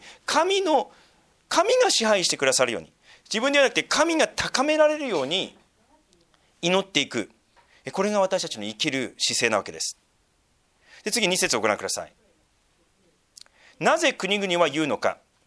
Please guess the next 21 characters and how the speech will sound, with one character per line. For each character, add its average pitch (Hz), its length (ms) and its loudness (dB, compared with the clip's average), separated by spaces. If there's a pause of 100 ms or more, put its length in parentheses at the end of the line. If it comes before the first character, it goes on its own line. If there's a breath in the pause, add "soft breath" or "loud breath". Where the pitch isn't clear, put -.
(600 soft breath)
彼 339 260 2
ら 320 100 4
の 180 120 2
神 143 260 2
は 117 280 2 (380 soft breath)
一 170 120 -4
体 226 260 0
ど 233 180 0
こ 311 160 -2
に 269 120 0
い 165 40 0
る 160 80 2
の 156 140 0
か 113 100 0
と。 - 180 -10 (1160 soft breath)
私 170 260 4
た 170 80 0
ち - 80 -2
の 143 80 2
神 131 240 2
は 123 300 2